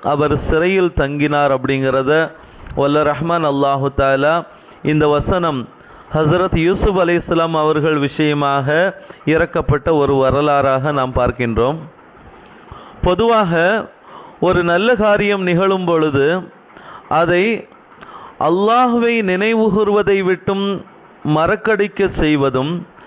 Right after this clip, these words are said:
அந்த காரியம் நிகழாமல் தவிடுபடியாக ஆக்கச் செய்வதும்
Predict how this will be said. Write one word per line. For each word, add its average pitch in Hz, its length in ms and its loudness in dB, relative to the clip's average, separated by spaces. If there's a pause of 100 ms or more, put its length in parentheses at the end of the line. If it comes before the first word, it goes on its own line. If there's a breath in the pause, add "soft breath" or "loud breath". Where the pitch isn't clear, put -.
(460 loud breath)
அந்த 202 260 -2
காரியம் 233 600 0
நிகழாமல் 208 680 0
தவிடுபடியாக 175 1200 0 (600 loud breath)
ஆக்கச் 180 500 -2
செய்வதும் 160 580 0